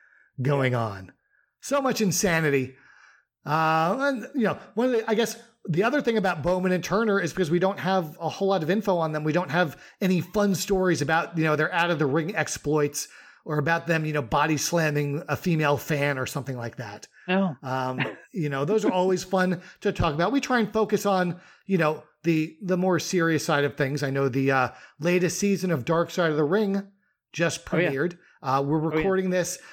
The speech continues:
Speaker 1: a couple of days after the first episode of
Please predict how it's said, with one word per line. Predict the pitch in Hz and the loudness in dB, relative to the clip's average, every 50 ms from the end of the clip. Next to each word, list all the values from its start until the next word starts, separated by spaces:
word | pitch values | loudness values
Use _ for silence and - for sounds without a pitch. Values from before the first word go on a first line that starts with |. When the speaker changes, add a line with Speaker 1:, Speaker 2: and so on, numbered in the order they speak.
| - - _ | -20 -18 _
Speaker 1:
a | - | -4
couple | - 202 196 190 | -2 -2 0 2
of | 180 160 | 2 2
days | 175 180 175 170 | 2 2 2 2
after | 170 180 170 160 - 175 | 2 2 0 2 0 0
the | 147 151 | 2 2
first | 139 147 - - 208 220 208 214 - - | 0 0 0 0 0 0 0 -2 -6 -2
episode | - 170 165 - - - 180 170 156 | -2 -2 -2 0 0 0 2 2 2
of | 160 143 127 | 2 0 -2